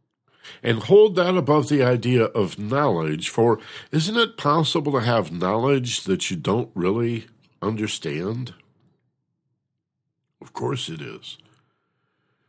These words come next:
You could look at the Bill of Rights, the cornerstone of our democracy, and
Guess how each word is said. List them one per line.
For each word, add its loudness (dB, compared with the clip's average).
You -6
could 0
look 0
at -4
the -8
Bill 0
of 0
Rights, -4
the -12
cornerstone -4
of -8
our -6
democracy, -8
and -8